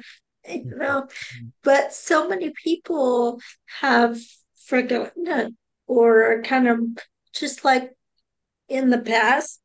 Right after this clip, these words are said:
Speaker 1: brushing under the rug and, you know, go about their lives because it doesn't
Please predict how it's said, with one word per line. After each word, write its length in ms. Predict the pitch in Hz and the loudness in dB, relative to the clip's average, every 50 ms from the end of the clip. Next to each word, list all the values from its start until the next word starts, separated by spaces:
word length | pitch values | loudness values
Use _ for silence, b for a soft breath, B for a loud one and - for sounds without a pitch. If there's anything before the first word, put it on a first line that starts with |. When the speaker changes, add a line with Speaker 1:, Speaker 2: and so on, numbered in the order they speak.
| _ - | _ -4
Speaker 1:
brushing 520 | - 226 220 226 226 226 - - 240 240 240 | 0 0 0 0 -2 -4 -8 -10 -10 -10 -8
under 380 | 247 233 233 233 233 240 240 233 | -4 -2 0 0 2 2 0 0
the 160 | - 233 220 | 0 -2 -2
rug 540 | 214 214 214 208 214 - 247 254 247 247 - | 0 0 -2 -2 -2 -4 -4 -6 -6 -6 -8
and, 400 | 254 233 202 196 196 196 - - - _ _ | -8 -6 -6 -8 -8 -10 -12 -14 -20 _ _
you 140 | - 247 220 | -14 -12 -10
know, 260 | - - 214 214 214 214 | -8 -6 -6 -6 -6 -4
go 240 | 214 220 214 214 226 | -4 -2 0 0 2
about 300 | 220 233 226 226 233 233 | 4 4 4 4 4 4
their 200 | 247 233 220 214 | 2 2 2 2
lives 480 | 190 208 233 254 277 269 269 - - _ | 2 0 0 -2 -2 -6 -10 -12 -12 _
because 640 | - 233 220 226 240 233 233 226 220 220 220 - - - b b b _ _ _ _ _ _ | -6 -4 -2 0 0 0 2 0 -2 -4 -8 -14 -16 -18 b b b _ _ _ _ _ _
it 200 | - 240 247 240 | -6 -6 -4 0
doesn't 500 | - 247 247 240 - - 269 262 247 - | 2 0 0 0 -2 -4 -4 -4 -4 -8